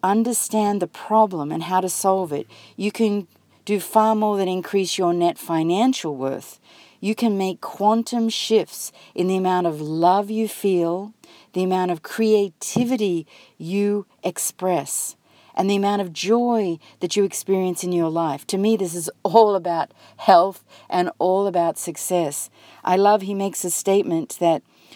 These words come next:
we need the creativity and love to leap into greater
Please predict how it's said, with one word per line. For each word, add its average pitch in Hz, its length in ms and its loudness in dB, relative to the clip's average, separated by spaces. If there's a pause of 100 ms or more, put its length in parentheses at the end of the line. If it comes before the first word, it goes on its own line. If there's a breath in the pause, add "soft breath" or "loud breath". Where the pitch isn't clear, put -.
(180 soft breath)
we 180 160 -2
need 202 440 0
the 170 220 0 (220 soft breath)
creativity 208 1080 2 (200 loud breath)
and 180 280 0
love 170 560 0 (300 soft breath)
to 202 160 0
leap 196 380 0
into 226 360 2
greater 175 460 0